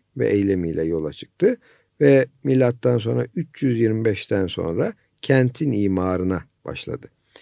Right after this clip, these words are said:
Kendisi üstelik Hristiyanlığa eğilimliydi. Bu nedenle Roma'da da kendisinden çok hoşlanılmıyordu.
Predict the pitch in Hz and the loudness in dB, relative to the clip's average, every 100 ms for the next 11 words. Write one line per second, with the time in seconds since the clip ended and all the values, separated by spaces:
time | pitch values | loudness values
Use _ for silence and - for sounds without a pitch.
0 | _ - - - _ - 160 196 - 165 | _ -20 -20 -20 _ -2 2 2 0 -2
1 | - 185 202 - 160 151 - 165 170 165 | 2 2 2 0 2 2 0 2 6 6
2 | 131 - _ _ - 120 120 120 117 78 | 2 -4 _ _ -6 4 8 8 6 2
3 | 87 87 82 80 78 78 78 170 185 151 | -2 -2 -2 -4 -4 -4 -2 -2 0 2
4 | 139 135 139 135 127 135 107 101 120 175 | 4 4 2 2 4 4 2 2 0 -2
5 | _ - 127 120 110 113 110 107 151 - | _ -4 -2 -2 -4 -4 -2 -2 -4 -6
6 | - 113 107 - 113 120 107 80 80 - | 0 2 2 0 2 4 4 2 -6 -12